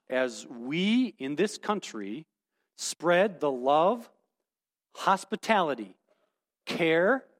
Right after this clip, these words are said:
and protection of the innocent to each other and to the world,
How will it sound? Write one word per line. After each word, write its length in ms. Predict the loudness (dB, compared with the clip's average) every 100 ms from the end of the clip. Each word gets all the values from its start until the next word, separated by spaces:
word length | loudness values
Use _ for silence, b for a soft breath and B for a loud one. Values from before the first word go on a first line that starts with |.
| _ _ _ _
and 140 | -8
protection 720 | -4 -6 0 0 0 -2 0
of 200 | 0 -2
the 100 | 0
innocent 680 | -2 0 -2 -2 -10 -10 -18 _ _ _ _ _ _ _ _ _ -10
to 180 | -8 -2
each 240 | -2 2
other 480 | 4 4 4 2 -2 _ _ _ _ _ _ _ _ _ _ -4
and 340 | 0 2 0
to 100 | 0
the 100 | 2
world, 500 | 2 2 -2 -12 _